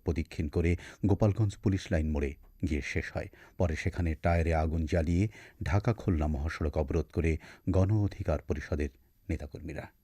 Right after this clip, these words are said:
এ সময় সড়কের দুই প্রান্তে প্রায় দুই কিলোমিটার যানজটের সৃষ্টি হয়। এ সময় অনুষ্ঠিত সমাবেশে বক্তব্য রাখেন গণ অধিকার পরিষদের গোপালগঞ্জ জেলা শাখার সভাপতি মোহাম্মদ আলামিন শেখ ও যুব অধিকার পরিষদের সাধারণ সম্পাদক ইব্রাহিম মোল্লা। বিশ মিনিট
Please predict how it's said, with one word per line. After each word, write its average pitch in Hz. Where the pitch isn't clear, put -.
এ 110
সময় 107
সড়কের 92
দুই 87
প্রান্তে 92
প্রায় 80
দুই 87
কিলোমিটার 76
যানজটের 76
সৃষ্টি -
হয়। -
এ 98
সময় 98
অনুষ্ঠিত 92
সমাবেশে 92
বক্তব্য 80
রাখেন 78
গণ 101
অধিকার 98
পরিষদের 78
গোপালগঞ্জ 78
জেলা 80
শাখার -
সভাপতি 92
মোহাম্মদ 85
আলামিন 92
শেখ -
ও 80
যুব 87
অধিকার 80
পরিষদের 80
সাধারণ 78
সম্পাদক 87
ইব্রাহিম 82
মোল্লা। 73
বিশ 92
মিনিট 85